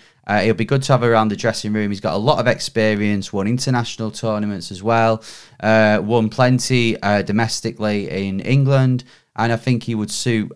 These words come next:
a team in M L S. Where do I think he would go? I think it's, yeah, anyone make him an offer, to be honest. I, I would see it being, uh, like Shaqiri coming to Chicago. It's kind of a mid-table to bottom table kind of team.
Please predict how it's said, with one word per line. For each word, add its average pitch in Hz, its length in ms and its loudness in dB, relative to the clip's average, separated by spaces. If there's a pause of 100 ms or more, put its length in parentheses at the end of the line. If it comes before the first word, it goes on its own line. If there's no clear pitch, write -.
a 98 200 -4
team 101 500 -4
in 98 200 -4
M 95 260 -4
L 98 120 -2
S. - 380 -4
Where 131 260 2
do 139 120 0
I 131 60 4
think 131 260 -2
he 127 120 -2
would 117 240 -6
go? 156 580 4 (1300)
I 104 60 -18
think 143 300 -2
it's, - 240 -6 (280)
yeah, 127 400 0
anyone 113 520 2
make 110 220 -4
him 101 120 -2
an 98 120 0
offer, 117 340 -2
to - 180 -10
be 110 120 0
honest. 104 300 0
I, 127 160 2
I 135 100 4
would 139 160 4
see 180 240 2
it 131 160 0
being, 143 320 4
uh, 131 300 6 (220)
like 170 180 2
Shaqiri 143 540 2
coming 131 260 4
to 123 120 -4
Chicago. 120 720 2
It's 101 120 -2
kind 117 240 0
of 107 60 -2
a 107 40 0
mid-table 110 1200 0
to 110 140 -6
bottom 107 440 -2
table 104 480 -2
kind 110 300 -2
of 98 80 -6
team. 120 500 -2